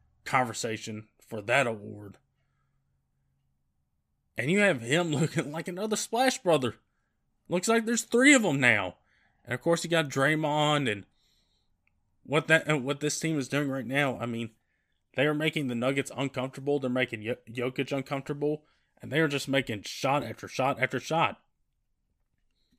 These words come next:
I mean, just looking at some of the stat line, Curry comes off the bench in game two,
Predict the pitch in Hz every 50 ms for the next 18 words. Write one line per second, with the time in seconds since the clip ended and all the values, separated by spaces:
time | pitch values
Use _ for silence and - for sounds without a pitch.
0 | _ _ _ _ _ _ _ _ _ _ _ _ _ _ _ 95 113 120 123 123
1 | 127 127 120 - 110 120 135 - - - - _ _ _ _ _ _ _ _ -
2 | - - 139 143 - 160 151 151 147 139 - - - - - 160 151 131 - -
3 | - 143 160 156 - - 120 123 117 120 113 - - - - - _ _ _ _
4 | _ _ _ _ _ _ - 147 165 185 185 170 165 - 180 180 160 - 180 190
5 | 185 - 139 113 - 156 185 196 185 170 - - - - - - _ _ _ _
6 | _ _ _ _ _ _ _ _ _ 131 135 139 131 165 170 165 160 151 131 -
7 | _ _ _ _ _ _ _ _ - 165 180 190 180 156 143 143 120